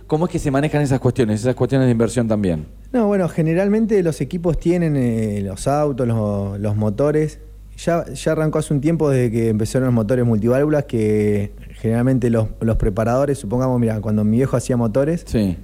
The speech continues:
Speaker 2: él tenía, no sé, treinta motores y alquilaba los treinta y los motores eran propiedad de él. Con estos ul-, últimos motores de nueva generación, son, eh, bueno, motores muy costosos, que a su vez cuando se rompen no queda nada, entonces como que
Speaker 1: Claro, lo que hacía el Gran Johnny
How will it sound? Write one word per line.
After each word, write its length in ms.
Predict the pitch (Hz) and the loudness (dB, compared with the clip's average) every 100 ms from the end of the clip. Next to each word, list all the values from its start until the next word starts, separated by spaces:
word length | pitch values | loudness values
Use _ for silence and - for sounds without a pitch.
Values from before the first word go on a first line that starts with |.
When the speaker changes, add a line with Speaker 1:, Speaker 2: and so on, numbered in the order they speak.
| - | -8
Speaker 2:
él 160 | - 110 | -2 0
tenía, 680 | 117 123 127 120 113 107 101 | 2 2 2 2 0 -2 -4
no 80 | 98 | -4
sé, 180 | 101 | -6
treinta 420 | 95 120 139 135 123 | -4 0 2 2 2
motores 520 | 117 127 139 160 - | 0 0 2 0 -2
y 140 | 113 | -2
alquilaba 480 | 104 101 107 117 123 | -2 -2 0 2 2
los 140 | 113 | 0
treinta 380 | - 123 143 165 | -2 0 0 0
y 100 | 156 | 0
los 140 | 117 101 | 0 -2
motores 380 | 104 107 120 | -2 0 2
eran 120 | 127 104 | 0 0
propiedad 340 | 107 98 110 | -2 0 0
de 80 | 107 | 0
él. 140 | 95 - - | -2 -8 -12
Con 380 | 110 110 110 | -4 0 2
estos 260 | 120 127 131 | 2 2 0
ul-, 380 | 127 131 120 113 | 2 0 -2 -6
últimos 340 | 110 131 123 117 | -2 0 2 2
motores 280 | 117 127 127 | 2 2 2
de 40 | |
nueva 160 | 131 127 | 2 0
generación, 680 | 117 113 113 - 147 170 202 - - - - - - | 0 0 -2 -2 -2 -2 -6 -14 -18 -18 -20 -18 -18
son, 920 | - 127 123 120 117 113 110 107 104 - - | -4 0 4 4 4 4 2 2 0 -4 -8
eh, 480 | 110 104 104 104 101 104 | -2 0 2 0 0 0
bueno, 200 | 117 104 | 0 0
motores 400 | 101 101 123 - | 0 0 0 0
muy 120 | 117 | -2
costosos, 720 | 120 120 - 160 175 190 190 185 | 0 0 2 0 2 0 0 -2
que 260 | - 117 | -6 -2
a 80 | 104 | -2
su 160 | - 113 | -2 -2
vez 100 | 127 | 0
cuando 240 | 131 117 | 0 -2
se 160 | - 107 | 0 0
rompen 280 | 127 127 120 | 0 0 0
no 100 | 117 | 0
queda 160 | 120 | 2
nada, 480 | 127 135 147 160 160 | 2 2 0 -2 -6
entonces 480 | 113 107 131 127 127 | -6 -2 0 0 0
como 240 | - 117 | 0 0
que 80 | 107 | 2
Speaker 1:
Claro, 140 | 113 120 | 2 2
lo 60 | |
que 80 | 120 | 2
hacía 160 | 107 170 | 2 2
el 40 | |
Gran 180 | 165 160 | 2 2
Johnny 300 | 180 196 | 0 0